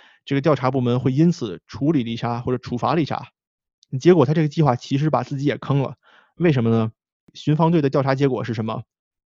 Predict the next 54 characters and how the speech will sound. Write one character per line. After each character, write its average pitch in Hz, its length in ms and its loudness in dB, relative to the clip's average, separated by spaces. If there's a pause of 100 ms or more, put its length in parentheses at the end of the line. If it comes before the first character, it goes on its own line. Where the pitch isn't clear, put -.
(100)
你 123 140 -2
们 147 100 4
两 120 140 2
个 110 80 0
人 120 220 -2 (200)
都 175 140 2
有 120 140 0
错。 - 260 -8 (480)
那 139 80 0
丽 160 120 4
莎 170 140 2
的 151 80 4
错 143 160 0
误 123 120 2
是 123 120 -4
因 123 60 0
为 123 80 0
她 131 160 -2
对 127 120 2
自 131 120 -4
己 120 60 -2
的 113 100 -4
上 127 240 0
司 117 240 -2 (300)
有 117 260 2
过 135 200 2
这 143 120 0
方 156 100 2
面 156 100 2
的 139 60 4
表 123 240 -4
示， - 240 -6 (500)
呃， 123 120 0
这 147 100 0
个 139 60 2
在 139 120 6
部 147 140 2
队 151 120 8
里 120 200 0
是 117 80 -6
不 120 180 0
允 123 60 2
许 123 140 -6
的。 85 200 -12 (540)
那 139 100 0
洛 170 220 6
亚 220 100 4
有 120 120 4
错 123 140 -2
是 123 80 -2
为 127 100 0
什 113 120 -6
么 113 60 -2
呢？ 113 60 -2